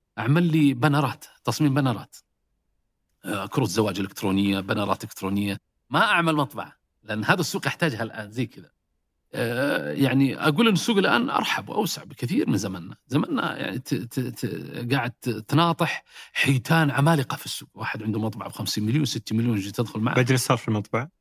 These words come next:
Speaker 1: المطبعة اشتغلت حتى غطت، آه،
Speaker 2: رأس مالها.
Speaker 1: رأس مالها، وبدينا نحقق أرباح كبيرة، وصار اختلاف بيننا والشركاء اللي كانوا موجودين معي، وبعنا ال-، بل ما بعنا، يعني زي ما تقول شليت المعدات وديتها المستودع، وأعطيت الموقع لجمعية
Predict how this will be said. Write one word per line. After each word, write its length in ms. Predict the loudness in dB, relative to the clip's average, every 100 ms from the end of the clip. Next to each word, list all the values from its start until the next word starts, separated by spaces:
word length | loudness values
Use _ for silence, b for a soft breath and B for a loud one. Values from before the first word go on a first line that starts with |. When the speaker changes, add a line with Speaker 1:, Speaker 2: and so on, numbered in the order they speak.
| _ _ 0
Speaker 1:
المطبعة 320 | 2 2 0
اشتغلت 360 | -2 0 0 0
حتى 220 | -2 0
غطت، 540 | 0 -2 -4 -8 -12 _ _ _ -14
آه، 880 | -14 -12 -14 -14 -14 -14 -12 -8 -2
Speaker 2:
رأس 260 | -2 0
مالها. 220 | -2 -4 -8 b
Speaker 1:
رأس 260 | 2 2 2
مالها، 320 | 0 0 0
وبدينا 460 | 2 2 2 2 0
نحقق 360 | -4 -10 -8
أرباح 340 | -6 -6 -8 -8
كبيرة، 440 | -6 -2 0 0 _ _ -2
وصار 200 | 2 2
اختلاف 360 | 2 2 2 2
بيننا 300 | 2 2 0
والشركاء 840 | -2 -4 -6 -6 -2 2 2 0
اللي 120 | -4
كانوا 220 | -2 0
موجودين 260 | 0 0 0
معي، 320 | 0 0 -2 _ -2
وبعنا 540 | 0 2 0 -4 -4
ال-، 280 | -6 -6 -6 _ _ _ 0
بل 440 | 2 4 4 2
ما 140 | 2 2
بعنا، 320 | 0 -2 -2
يعني 280 | -2 0 0
زي 140 | 2
ما 60 | 0
تقول 160 | 0
شليت 300 | 0 0 0
المعدات 380 | -2 -2 -6 -6
وديتها 280 | -4 -4 -2
المستودع، 460 | -4 -2 -2 -2 -4 _ B B
وأعطيت 360 | 0 2 2 2
الموقع 380 | 4 2 2 2
لجمعية 520 | 2 2 2 2